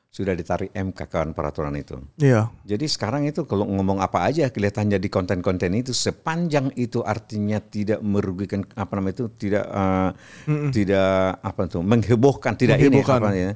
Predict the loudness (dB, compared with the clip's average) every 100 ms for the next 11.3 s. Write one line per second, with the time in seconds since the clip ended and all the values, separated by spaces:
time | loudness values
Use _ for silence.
0 | -8 -20 -20 -20 -14 -4 0 0 0 0
1 | 2 2 2 -2 -2 4 4 4 4 2
2 | 0 -2 -4 0 4 4 4 2 2 2
3 | 0 -2 -4 -8 _ _ _ _ _ _
4 | _ _ _ _ -12 -8 -8 -10 -18 _
5 | _ _ _ _ _ _ _ _ -6 -4
6 | -2 -4 -4 -2 -2 -4 -4 -6 -8 -4
7 | 0 2 4 4 4 2 0 -2 -4 0
8 | 0 0 2 4 4 2 2 2 2 0
9 | -2 -6 -4 0 0 0 -4 -12 -18 _
10 | _ -14 -14 _ -2 2 4 4 4 4
11 | 4 4 4